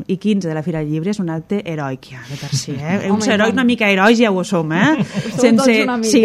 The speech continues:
Speaker 1: sí, sí, una mica bastant, me penso que sí. I, i hi ha moltes nervis, com dius tu, i amb moltes ganes, això encara més.
Speaker 2: El literoi que es passejarà per allí, no?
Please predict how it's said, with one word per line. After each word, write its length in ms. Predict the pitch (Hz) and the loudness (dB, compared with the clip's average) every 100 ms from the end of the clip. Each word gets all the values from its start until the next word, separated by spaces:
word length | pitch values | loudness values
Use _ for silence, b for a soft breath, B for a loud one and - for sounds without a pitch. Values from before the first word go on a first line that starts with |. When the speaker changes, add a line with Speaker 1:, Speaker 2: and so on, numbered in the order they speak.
| 202 | 6
Speaker 1:
sí, 160 | 208 | 4
sí, 160 | 202 190 | 2 0
una 160 | 180 196 | 0 2
mica 240 | 220 262 | 2 4
bastant, 400 | 233 214 226 233 | 2 4 4 4
me 60 | 202 | 2
penso 220 | 202 233 | -2 -4
que 80 | 180 | -6
sí. 160 | - 151 - | -10 -14 -8
I, 140 | 226 202 185 | 0 2 2
i 140 | 180 202 | 2 2
hi 20 | |
ha 80 | 190 | 2
moltes 400 | 202 226 220 202 | 2 0 0 0
nervis, 320 | 220 208 202 | 2 2 2
com 160 | 202 208 | 0 0
dius 160 | 202 | 0
tu, 80 | 208 | 0
i 80 | 185 | -2
amb 100 | 180 | 0
moltes 240 | 214 208 175 | -2 -2 -2
ganes, 320 | 185 220 277 | -2 -2 -2
això 240 | 247 - | -4 -4
encara 220 | 175 165 143 | -6 -8 -10
més. 220 | 143 - - | -14 -16 -4
Speaker 2:
El 160 | 262 262 | 0 0
literoi 380 | 240 254 247 247 | 0 -2 -2 -2
que 80 | |
es 80 | 269 | -2
passejarà 480 | 311 285 254 240 226 233 | -2 -2 -2 0 -2 -2
per 80 | 285 | 0
allí, 320 | 240 226 254 262 | 0 0 -2 -2
no? 220 | 226 | -2